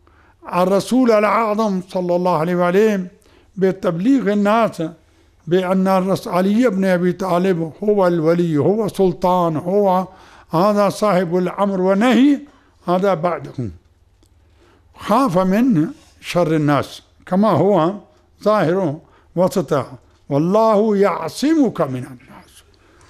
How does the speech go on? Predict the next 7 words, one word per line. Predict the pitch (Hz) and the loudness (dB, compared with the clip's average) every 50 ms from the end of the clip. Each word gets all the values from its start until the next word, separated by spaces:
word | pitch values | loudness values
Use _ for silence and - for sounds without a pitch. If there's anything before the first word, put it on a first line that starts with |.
| - - - - _ _ _ | -20 -20 -20 -20 _ _ _
بل | 208 147 143 151 165 185 185 202 202 190 170 156 139 | -8 -4 -2 0 0 0 0 0 0 0 0 0 0
هذا | 151 196 233 247 226 240 254 240 220 196 175 151 - - _ _ _ _ | 0 2 2 2 2 2 2 2 0 0 -2 -6 -8 -16 _ _ _ _
في | - 214 208 202 | -4 -2 0 2
روايات | 185 208 208 202 214 226 240 254 254 - - 208 | 2 2 2 2 2 2 2 2 0 0 0 -2
موجودة، | 214 208 190 151 240 285 277 190 185 175 170 160 139 - _ _ - _ _ _ - | 0 0 0 2 2 2 4 4 2 2 0 -2 -6 -12 _ _ -20 _ _ _ -4
آية | 165 165 185 208 220 226 220 | -2 0 2 2 2 2 2
نزلت | 202 202 214 180 226 247 254 262 262 262 254 | 2 2 2 2 2 2 4 4 2 2 0